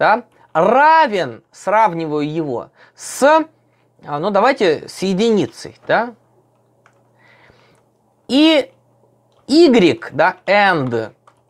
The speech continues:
y, да, плюс плюс сравниваю тоже с единицей. Да, вот так вот я сделаю. То есть вот это высказывание, оно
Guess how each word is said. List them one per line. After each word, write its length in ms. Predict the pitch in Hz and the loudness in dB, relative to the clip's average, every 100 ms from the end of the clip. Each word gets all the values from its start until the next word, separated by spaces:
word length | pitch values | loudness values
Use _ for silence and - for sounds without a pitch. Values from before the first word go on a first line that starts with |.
| _ _ - | _ _ -6
y, 720 | 175 175 208 294 330 - - _ _ _ | -2 0 2 2 0 -4 -10 _ _ _
да, 340 | 135 185 240 254 _ _ | 0 2 0 -2 _ _
плюс 240 | 214 254 - | 0 0 -2
плюс 500 | 220 233 247 - - | -2 0 0 -4 -14
сравниваю 920 | - - 190 202 240 254 233 233 233 226 _ _ _ | -18 -4 2 2 2 -2 -2 -2 -4 -8 _ _ _
тоже 340 | 170 220 220 | -2 -2 -2
с 100 | 202 | -6
единицей. 720 | 202 185 190 190 135 - 71 - _ _ _ _ _ _ _ _ _ _ _ _ _ _ _ _ _ _ - | -8 -6 -2 -2 -4 -10 -18 -18 _ _ _ _ _ _ _ _ _ _ _ _ _ _ _ _ _ _ -4
Да, 260 | 143 233 254 | -2 -2 -4
вот 140 | 160 | -4
так 180 | 160 139 | -4 -6
вот 100 | 110 | -10
я 120 | 117 | -10
сделаю. 340 | 110 71 78 - _ _ _ _ _ _ - - - - - | -10 -14 -14 -20 _ _ _ _ _ _ -20 -20 -20 -20 -2
То 60 | 220 | 0
есть 140 | 226 | 2
вот 100 | 247 | 2
это 160 | 285 240 | 2 4
высказывание, 800 | 240 - 330 285 220 180 156 147 | 2 2 0 2 0 0 -4 -4
оно 460 | 185 269 247 - | -2 0 0 -4